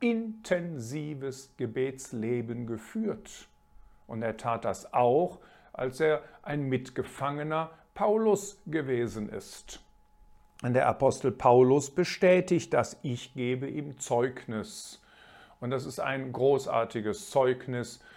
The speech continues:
das der Apostel Paulus ihm gab. Epaphras hatte wirklich ein Interesse an dem geistlichen Zustand seiner örtlichen Mitgeschwister,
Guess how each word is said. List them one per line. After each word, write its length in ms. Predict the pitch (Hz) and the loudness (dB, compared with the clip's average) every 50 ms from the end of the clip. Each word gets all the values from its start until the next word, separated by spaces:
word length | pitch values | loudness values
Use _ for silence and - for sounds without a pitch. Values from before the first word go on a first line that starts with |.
| - - - | -20 -14 -10
das 180 | 120 113 - | -10 -8 -4
der 160 | - 117 113 | -2 -2 -2
Apostel 480 | 117 107 - - 120 110 - - - 117 | -2 -2 -2 -4 -4 -4 -4 -6 -8 -8
Paulus 840 | 95 - - 113 107 107 110 110 107 110 113 110 110 - - - _ _ - | -6 -6 -4 -4 -2 -2 -2 -2 -4 -4 -6 -8 -10 -14 -20 -20 _ _ -12
ihm 180 | 143 143 147 | -10 -8 -8
gab. 420 | 147 147 139 127 107 104 92 - - - - - - _ _ _ _ _ _ _ _ _ _ | -8 -8 -8 -8 -8 -10 -12 -14 -16 -20 -20 -20 -20 _ _ _ _ _ _ _ _ _ _
Epaphras 920 | - 190 202 196 170 156 131 - - 139 131 117 - - - - - - _ _ _ _ _ _ _ _ _ _ _ _ _ - | 2 4 4 4 4 2 2 2 4 4 4 4 4 -2 -12 -14 -16 -20 _ _ _ _ _ _ _ _ _ _ _ _ _ -6
hatte 260 | - 156 160 175 151 | -2 2 2 4 6
wirklich 320 | 196 208 208 220 165 180 | 6 6 6 6 2 2
ein 140 | 185 160 156 | 0 -2 -2
Interesse 960 | 190 175 165 165 - 147 143 135 143 160 170 165 - - 160 135 120 110 - - - - _ _ _ _ _ _ _ _ - | -2 -2 -4 -4 -2 -4 -2 0 2 2 2 2 0 2 2 2 2 2 0 -4 -12 -20 _ _ _ _ _ _ _ _ -10
an 160 | 127 131 131 | -6 -4 -4
dem 180 | 131 131 127 | -2 -2 -2
geistlichen 920 | 131 170 170 190 202 220 208 - - - - 185 196 190 - 208 196 185 190 | 2 2 4 6 4 4 2 -2 -6 -8 -4 -4 -4 -4 -2 -2 -2 -2 -4
Zustand 1200 | - - - 226 196 104 92 - - - - 117 107 95 95 90 87 - - - - - - - _ _ _ _ _ _ _ _ _ _ _ _ | -4 -4 -2 -2 0 -2 -2 -6 -8 -4 -4 -2 -2 -4 -6 -12 -14 -16 -18 -16 -16 -18 -20 -20 _ _ _ _ _ _ _ _ _ _ _ _
seiner 380 | - 131 120 123 120 120 - - | -8 -6 -4 -2 -2 -4 -4 -2
örtlichen 840 | - 143 139 156 156 156 - 165 151 135 - 160 147 139 139 135 - - - | 0 0 2 0 0 -2 -4 -8 -8 -6 -4 -4 -4 -4 -6 -10 -12 -14 -10
Mitgeschwister, 960 | 202 190 190 190 - - 131 - - - - 98 - - - - 101 95 | -8 -8 -8 -8 -8 -10 -8 -8 -10 -10 -10 -12 -12 -12 -16 -12 -12 -12